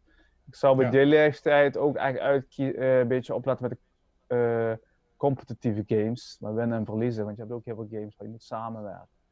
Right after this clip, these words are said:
Speaker 2: Ja.
Speaker 1: Mijn zoon die, eh, speelt bijvoorbeeld ook heel graag Sea of Thieves. Een beetje cartoony, waar ook wat gevechten in zitten, maar je ook samen moet ontdekken en zo. Ja, je hebt zoveel soorten games. Dus ik zou kijken,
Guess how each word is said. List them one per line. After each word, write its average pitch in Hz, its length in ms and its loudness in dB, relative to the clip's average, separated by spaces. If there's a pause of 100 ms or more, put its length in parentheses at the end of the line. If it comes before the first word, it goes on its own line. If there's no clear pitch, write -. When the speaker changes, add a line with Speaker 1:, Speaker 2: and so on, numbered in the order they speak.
(440)
Speaker 2:
Ja. 120 160 -6
Speaker 1:
Mijn 117 180 -10
zoon 131 320 0
die, 120 280 6
eh, 113 320 6
speelt 117 240 0
bijvoorbeeld 110 280 -2
ook 104 80 -8
heel 113 200 2
graag 110 400 -2
Sea - 340 -4
of 110 120 -8
Thieves. - 560 -4 (720)
Een - 80 -14
beetje 117 200 -8
cartoony, 131 720 0 (640)
waar 104 160 -8
ook 127 160 -2
wat 135 180 4
gevechten 127 540 0
in 123 80 2
zitten, 120 260 0
maar 110 180 -2
je 104 80 0
ook 107 100 -6
samen 117 380 0
moet 120 140 -2
ontdekken 120 520 -2
en 104 80 -4
zo. 98 240 -8
Ja, 104 100 -8
je 107 80 -6
hebt 113 180 -10
zoveel 131 320 -6
soorten 127 460 -6
games. 117 380 -4
Dus 113 100 -12
ik 110 100 -18
zou 117 220 -14
kijken, 120 380 -12